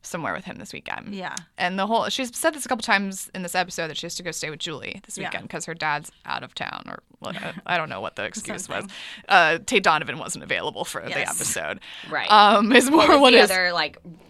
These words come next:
Speaker 3: T V show he was on at the time? Because I wanna say it overlapped.
Speaker 1: Oh, was he on something else?
Speaker 2: I don't
Speaker 3: I,
Speaker 2: know.
Speaker 3: I know him from something else.
Speaker 1: Oh.
Speaker 3: And I
Speaker 2: He
Speaker 3: can't
Speaker 1: Well
Speaker 2: was briefly Jonathan on Friends. Wasn't she, he Jonathan?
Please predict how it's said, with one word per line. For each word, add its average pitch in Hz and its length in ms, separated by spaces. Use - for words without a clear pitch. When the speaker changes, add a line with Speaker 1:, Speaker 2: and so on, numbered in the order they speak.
Speaker 3:
T 170 140
V 147 120
show 139 180
he 139 80
was 131 140
on 113 160
at 123 80
the - 60
time? 113 220
Because 113 520
I 139 160
wanna 139 220
say 139 140
it - 80
overlapped. 92 580
Speaker 1:
Oh, 285 100
was 233 220
he 349 80
on 403 80
something 330 220
else? 214 360
Speaker 2:
I 190 120
don't 185 120
Speaker 3:
I, 180 120
Speaker 2:
know. - 60
Speaker 3:
I 175 140
know 165 200
him 175 80
from 339 240
something 415 260
else. 185 180
Speaker 1:
Oh. 143 60
Speaker 3:
And 156 80
I - 20
Speaker 2:
He 302 240
Speaker 3:
can't 302 60
Speaker 1:
Well 370 400
Speaker 2:
was 254 240
briefly 269 760
Jonathan 214 880
on 190 340
Friends. 208 760
Wasn't 254 180
she, 285 80
he 247 260
Jonathan? 294 500